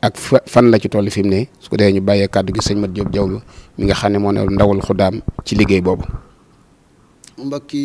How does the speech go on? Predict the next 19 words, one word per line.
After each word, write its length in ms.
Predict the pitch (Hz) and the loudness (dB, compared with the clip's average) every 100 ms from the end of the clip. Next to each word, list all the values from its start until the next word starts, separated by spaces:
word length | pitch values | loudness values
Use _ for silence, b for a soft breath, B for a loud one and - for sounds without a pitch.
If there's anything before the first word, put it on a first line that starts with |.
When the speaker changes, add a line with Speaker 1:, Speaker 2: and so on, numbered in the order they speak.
| 135 | -6
Speaker 2:
jullit 280 | 143 131 131 | -6 -6 -8
yi, 60 | |
mbokki 240 | 139 131 131 | -10 -10 -10
taalibe 360 | 135 127 127 127 | -8 -8 -8 -8
yi, 160 | 143 | -8
ñoo 140 | 143 135 | -8 -10
ngi 80 | 131 | -10
leen 180 | 127 123 | -10 -10
di 100 | 123 | -10
ziyaare, 380 | 127 135 120 123 131 | -10 -8 -8 -10 -12
di 100 | 123 | -10
leen 200 | 123 120 123 | -10 -8 -8
nuyu, 240 | 120 120 - _ b b b b b b b _ _ - | -8 -10 -14 _ b b b b b b b _ _ -16
di 120 | 135 | -8
wax 160 | 135 127 | -6 -6
asalaamaaleykum 840 | 139 - 139 131 127 120 123 120 123 | -10 -10 -8 -8 -8 -10 -10 -12 -10
wa 80 | 123 | -10
rahmatullahi 600 | 123 127 120 120 123 120 | -10 -12 -12 -12 -10 -10
taala 460 | 127 120 117 117 | -10 -10 -10 -12